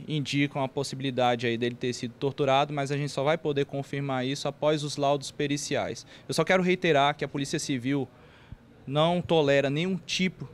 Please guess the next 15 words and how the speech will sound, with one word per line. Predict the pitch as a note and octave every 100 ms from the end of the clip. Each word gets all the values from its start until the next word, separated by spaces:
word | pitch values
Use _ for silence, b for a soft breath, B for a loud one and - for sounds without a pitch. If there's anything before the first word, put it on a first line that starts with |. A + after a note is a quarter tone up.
| -
de | A#2 C#3+
conduta | D3+ C#3+ B2 C#3 C#3+
de | B2+
faccionado. | C#3+ C#3 - D#3+ D3 A#2+ G#2+ A#2 - - - B B B B B
Seja | - E3+ F#3 F#3
faccionado | - - E3 - D#3 C#3 C#3 C#3
matando | C3 C3 C#3
faccionado, | - C3 - C3+ C3 C#3
nós | D3 C#3
não | D3+
admitimos | D#3+ E3 D3+ - D3+ D3
esse | C#3
tipo | - C#3 C3
de |
violência. | C3+ D3 B2 G2+ -